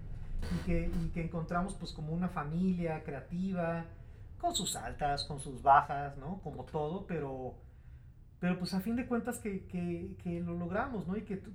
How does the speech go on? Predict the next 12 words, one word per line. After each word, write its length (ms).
Fobia 300
también 300
fue 140
un 60
grupo 320
que 480
siempre 320
fue 680
amado 480
u 200
odiado, 500
¿no? 180